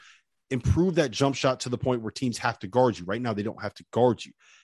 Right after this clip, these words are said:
His passing, his decision-making, his basketball I Q, all of that stuff is there. It's the, the stuff that beyond just the basketball I Q. You mentioned Draymond Green. Draymond Green is uber switchable.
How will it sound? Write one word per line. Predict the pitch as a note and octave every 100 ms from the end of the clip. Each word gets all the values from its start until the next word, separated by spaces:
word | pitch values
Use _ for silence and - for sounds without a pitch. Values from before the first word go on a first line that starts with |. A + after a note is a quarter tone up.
| -
His | G#2+
passing, | - C3+ C3+ D3 C3
his | A2
decision-making, | G2+ F#2+ B2 C3 A2+ A2 G#2+
his | F#2 E2
basketball | G#2+ A2 - A2+ G2+
I | G2
Q, | - A2 A2 G#2 - - -
all | E3 G#3
of |
that | E3 -
stuff | - A#2+
is | A2 F#2+
there. | F#2+ - _ _ -
It's | A#2+ -
the, | C3+ A#2+ G2+
the | A#2+
stuff | - - D#3 -
that | C#3 B2
beyond | G#2 A2+ A#2 B2+ B2
just | G2+ -
the | F2+
basketball | G2+ F#2+ - F#2 F2+
I |
Q. | - F#2+
You | A#2
mentioned | B2 A#2+ G2+
Draymond | G2+ G2 F#2+
Green. | E2 D#2+ - _ _ -
Draymond | C#3 D3+ C3+
Green | C3 A#2+
is | F#2+ -
uber | C#3 C3
switchable. | - A2 - E2